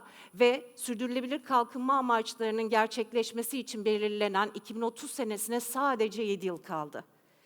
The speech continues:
Sadece yedi yıl. Önümüzde çok ciddi işler ve bireysel sorumluluklar bizi bekliyor. Peki, bu minik tarihi hatırlatma sonrasında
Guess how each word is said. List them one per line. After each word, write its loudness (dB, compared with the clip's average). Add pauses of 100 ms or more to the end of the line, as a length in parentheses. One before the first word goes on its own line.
(160)
Sadece 4
yedi 0
yıl. -8 (840)
Önümüzde 2
çok -2
ciddi -4 (220)
işler 0 (260)
ve 4 (180)
bireysel 4
sorumluluklar -2
bizi -6
bekliyor. -4 (1160)
Peki, 4 (1600)
bu 4
minik -6
tarihi 2
hatırlatma -2
sonrasında -2